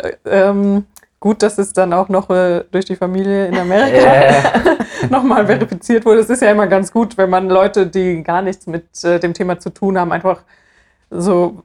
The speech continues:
Speaker 1: die Idee hinschmeißt
Speaker 2: Ja.
Speaker 1: und so, „Was denkst du darüber?“ oder „Was stellst du dir darunter vor?“ und dann halt auch noch so was Cooles dabei rumkommt, was eigentlich alles bestätigt, was, ähm, ihr euch wahrscheinlich auch für Gedanken dazu macht.
Speaker 2: Ja,
Speaker 1: Ja.
Speaker 2: vielleicht da ein Fun Fact, äh, für euch. Also,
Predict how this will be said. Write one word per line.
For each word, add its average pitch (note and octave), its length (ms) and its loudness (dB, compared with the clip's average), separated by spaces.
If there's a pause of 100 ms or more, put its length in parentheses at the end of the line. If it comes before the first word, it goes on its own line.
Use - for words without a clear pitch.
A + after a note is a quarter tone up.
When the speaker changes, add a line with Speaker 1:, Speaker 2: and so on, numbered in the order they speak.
Speaker 1:
die G3+ 240 -2
Idee G3+ 240 2
hinschmeißt G3+ 540 2
Speaker 2:
Ja. G3 60 0
Speaker 1:
und G3+ 60 0
so, G3 200 0
„Was A#3 160 -4
denkst C4+ 220 -2
du C4+ 60 -2
darüber?“ G3+ 540 2
oder G3 160 2
„Was - 200 -2
stellst B3 260 -2
du G#3 40 -2
dir F#3+ 120 2
darunter F#3+ 260 0
vor?“ G#3+ 300 0
und F#3+ 160 -2
dann G3+ 180 0
halt F#3+ 220 -2
auch - 160 0
noch F3+ 160 -4
so F3 180 -6
was E3 200 -6
Cooles G3+ 280 -2
dabei E3+ 280 -2
rumkommt, E3+ 520 -4
was D#3+ 220 -8
eigentlich D#3+ 500 -8
alles D#3+ 220 -10
bestätigt, E3+ 580 -12
was, - 300 -10 (100)
ähm, D#3+ 240 -8
ihr E3+ 140 -2
euch E3 160 -6
wahrscheinlich D#3 340 -10
auch D#3+ 120 -10
für E3 100 -6
Gedanken F3+ 280 -6
dazu D#3 260 -10
macht. D#3+ 200 -12 (800)
Speaker 2:
Ja, A2+ 80 -4
Speaker 1:
Ja. A2 60 -4
Speaker 2:
vielleicht B2+ 340 0
da A#2+ 120 4
ein B2 80 -4
Fun C3+ 220 -4
Fact, C#3+ 400 -4
äh, A#2 200 -4
für A2+ 160 -4
euch. B2+ 360 -2
Also, F2+ 140 -8